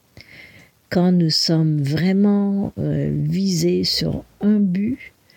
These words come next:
euh, souvent nous, nous,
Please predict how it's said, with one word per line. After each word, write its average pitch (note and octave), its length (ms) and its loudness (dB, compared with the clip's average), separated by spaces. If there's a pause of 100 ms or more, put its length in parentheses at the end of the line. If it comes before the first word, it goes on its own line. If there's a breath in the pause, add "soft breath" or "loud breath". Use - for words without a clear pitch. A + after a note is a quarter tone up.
(1000 soft breath)
euh, C#3+ 540 -2
souvent D#3 760 -2
nous, D3+ 560 -2 (280)
nous, D#3+ 560 -4